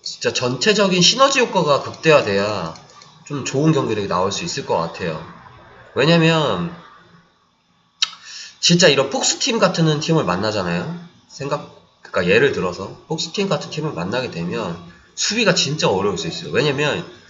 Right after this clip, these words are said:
여기 아저씨님이나 이제 아시아님이나 폭스님이나 이제 하더더님이나 수비가 진짜 나쁜 편이 아니란 말이야. 평균, 그래도 평균 이상이 된다고 본단 말이야. 그랬을 때 여기서 이거를, 어, 막을 수 있을지를 모르겠어,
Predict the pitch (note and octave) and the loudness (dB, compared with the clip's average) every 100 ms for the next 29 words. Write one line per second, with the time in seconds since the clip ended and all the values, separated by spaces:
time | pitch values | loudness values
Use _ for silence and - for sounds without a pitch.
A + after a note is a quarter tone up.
0 | - - _ - A2 A#2+ C#3 C3+ G#2+ A2 | -20 -20 _ 0 0 2 -2 0 2 4
1 | D#3+ F3 D#3 C3+ B2+ A#2 A#2 A#2 A#2 G2 | 2 2 0 0 0 0 0 0 -2 -4
2 | G2 G#2 F#2+ - G#2 D3+ C3+ B2 A2+ A2 | -2 -2 0 0 0 0 -2 -4 -4 -4
3 | D#3+ F#3 E3+ C#3 A#2+ A2 G#2 F#2+ G2 D#3 | -6 -2 -2 -2 -2 -2 -2 -2 -4 -4
4 | F#3 E3 B2 G#2 G2+ G2+ A3 A#3+ F#3 - | -2 -2 -4 -6 -4 -4 0 2 2 2
5 | - - - F#3 - G#3 A2 E2+ C3+ B2 | -2 -6 -6 -8 -6 -2 -2 -2 -4 -4
6 | F2+ D#2+ E2 - G#3+ D4 F#3+ F3 E3 C#3+ | -4 -6 -8 -6 -6 -4 -2 0 0 -2
7 | G#2+ - - _ _ - D3 - - - | -8 -12 -20 _ _ 0 0 0 -4 -6
8 | F4 B2 A2 F#3 - G2+ G#2+ F#2 - G2 | -4 -2 0 0 0 -2 -2 -4 -6 -4
9 | G#2+ F2 D#2+ D#2 - - - - _ _ | -4 -4 -6 -8 -10 -16 -20 -20 _ _
10 | _ D#3 F#3+ G3 D#3+ - C#3+ B2+ F#2+ - | _ 2 4 2 -2 -2 -4 -2 -4 -6
11 | - - - - - _ _ A2+ C3+ D3+ | -12 -14 -12 -12 -16 _ _ -4 -2 2
12 | D#3+ A2 A#2+ E3+ F3 E3+ C#3+ F#2+ D#2 - | 2 2 2 2 4 4 4 2 -2 -6
13 | - _ - G2+ G2 G2 F#2+ - C#3+ A3+ | -16 _ -12 -8 -4 -4 -4 -2 2 2
14 | - A#2 - F#3+ E3 A2+ F2+ C#3+ D3+ - | 2 -2 -4 -2 -2 -2 -4 -2 -2 -2
15 | - D#2+ | -4 -10